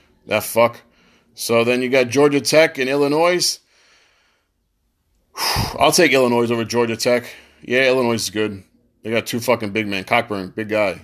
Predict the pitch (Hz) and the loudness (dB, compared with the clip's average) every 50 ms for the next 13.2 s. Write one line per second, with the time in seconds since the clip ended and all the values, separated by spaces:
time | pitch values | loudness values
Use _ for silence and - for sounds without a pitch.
0 | - _ _ _ - 98 101 101 101 101 101 101 104 101 - - 104 110 131 139 | -20 _ _ _ -10 -6 -4 -2 0 0 2 2 0 0 -2 -4 -2 2 4 4
1 | 139 139 131 - - 151 156 160 156 - - _ _ _ _ _ _ _ _ _ | 4 4 2 0 0 0 0 0 0 -4 -8 _ _ _ _ _ _ _ _ _
2 | _ _ _ _ _ _ _ _ _ _ _ _ _ _ _ _ _ _ _ _ | _ _ _ _ _ _ _ _ _ _ _ _ _ _ _ _ _ _ _ _
3 | _ _ _ _ _ _ _ _ _ _ _ _ _ _ _ _ _ 107 117 120 | _ _ _ _ _ _ _ _ _ _ _ _ _ _ _ _ _ 0 2 4
4 | 120 143 147 147 147 143 - - 160 165 165 165 - - - - - 104 120 123 | 4 4 6 6 4 2 2 4 4 4 4 2 -4 -12 -16 -16 -8 -2 -2 -2
5 | 120 - 139 131 123 127 123 135 135 131 120 - 139 143 139 127 117 113 110 127 | 0 0 0 2 2 4 4 4 4 4 2 0 -2 0 0 0 -2 -4 -6 -4
6 | 131 127 117 - - 143 151 143 - - _ _ _ - - 156 165 170 160 165 | -4 -4 -4 -2 2 2 2 2 0 -4 _ _ _ 0 4 4 4 4 4 2
7 | 170 170 156 - 147 147 127 - - 156 143 - 143 135 - - 160 160 151 156 | 0 0 0 0 0 0 0 0 0 0 -2 -2 -4 -6 0 0 0 0 0 -2
8 | 156 143 - 160 165 165 156 143 120 127 123 117 - 135 139 139 135 143 123 107 | -6 -4 -4 -4 -4 -4 -4 -4 -4 -4 -6 -4 -2 -2 -2 0 -2 -4 -4 -6
9 | 113 - 131 131 120 120 113 - - 131 131 117 107 117 131 127 104 101 104 104 | -6 -2 -2 -2 -2 -2 -6 -2 0 2 2 2 2 2 2 2 2 0 0 -2
10 | 107 110 - _ _ - 120 123 120 120 113 - - 139 135 127 123 120 113 - | -4 -6 -10 _ _ -2 -2 0 0 -2 -4 -2 0 0 0 0 -2 -4 -2 -2
11 | 139 139 139 135 - _ _ _ _ _ _ _ _ _ _ _ _ _ _ _ | -2 -2 -2 -4 -8 _ _ _ _ _ _ _ _ _ _ _ _ _ _ _
12 | _ - 123 123 117 139 156 170 175 180 170 143 151 175 190 - 180 185 202 208 | _ -6 -6 -4 2 4 6 8 8 8 8 8 6 4 4 4 6 6 6 6
13 | 196 - - | 4 2 -6